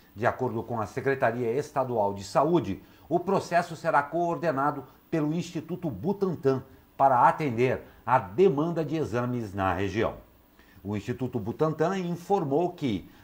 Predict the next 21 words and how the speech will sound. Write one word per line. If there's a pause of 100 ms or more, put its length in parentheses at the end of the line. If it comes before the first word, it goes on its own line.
a
unidade
do
Adolfo
Lutz
de
Taubaté (500)
vai
receber
uma
parte (260)
dos
setecentos
e
vinte
e
cinco
mil
kits (240)
de
testes